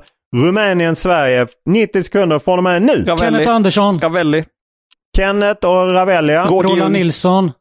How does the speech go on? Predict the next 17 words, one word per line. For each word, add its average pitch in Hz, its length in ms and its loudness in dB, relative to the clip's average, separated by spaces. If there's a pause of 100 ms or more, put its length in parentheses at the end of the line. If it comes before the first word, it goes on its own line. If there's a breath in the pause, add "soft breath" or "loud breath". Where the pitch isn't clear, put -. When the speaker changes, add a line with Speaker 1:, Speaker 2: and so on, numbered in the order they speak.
(220)
Speaker 1:
Roger 139 320 0
Ljung 165 220 0
är 160 120 0
rätt. 165 260 -2
Roland 147 300 0
Nilsson 147 320 0
är 165 40 0
Speaker 3:
Jocke 147 240 0
Speaker 1:
rätt. 175 60 0
Speaker 3:
Björklund. 156 680 0
Speaker 1:
Ja. 131 340 0 (880)
Speaker 3:
Eh, 135 640 2
Stefan 160 360 -2
Schwarz. - 800 -2
Speaker 2:
Jonas 165 300 0
Speaker 1:
Ja. 113 240 0
Speaker 2:
Thern. 170 240 -2